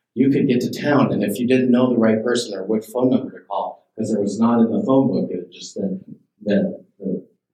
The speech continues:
that the man that lived three doors down, he ran it. And you had to find that out. And so they knock, knock, knock.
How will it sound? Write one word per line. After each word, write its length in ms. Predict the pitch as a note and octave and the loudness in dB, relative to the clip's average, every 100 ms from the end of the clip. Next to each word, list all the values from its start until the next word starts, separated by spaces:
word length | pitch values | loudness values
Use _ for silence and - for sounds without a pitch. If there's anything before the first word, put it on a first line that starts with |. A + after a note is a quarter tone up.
| _ _ - | _ _ -6
that 180 | G2 | -4
the 60 | F#2 | -2
man 400 | F2 F#2 G#2+ G#2+ | 0 2 2 2
that 100 | G2 | 2
lived 260 | F2+ F#2+ F#2+ | 2 2 0
three 200 | - G2+ | -2 2
doors 260 | G2 E2+ - | 2 2 2
down, 300 | G2+ F#2+ - | 0 0 -6
he 120 | F2 E2+ | -12 -18
ran 140 | E2+ - _ _ | -18 -20 _ _
it. 160 | _ - - _ _ C3+ - - _ _ _ _ _ | _ -20 -20 _ _ -20 -20 -20 _ _ _ _ _
And 140 | - F#2+ | -4 0
you 100 | F#2 | 0
had 140 | F2+ | 0
to 80 | F2 | 0
find 300 | G#2+ F#2 F#2 | 0 2 2
that 120 | F#2 | 2
out. 380 | F#2 F#2 - - _ _ _ _ _ _ _ _ | 2 2 0 -8 _ _ _ _ _ _ _ _
And 120 | A2+ | -4
so 200 | A2+ E3+ D3+ | 0 2 2
they 160 | C#3+ | 2
knock, 480 | C3 C3 C3+ - - | 4 4 2 0 -2
knock, 380 | B2+ A#2+ A2+ - | 2 2 2 0
knock. 340 | G2+ F#2 - | -2 -2 -6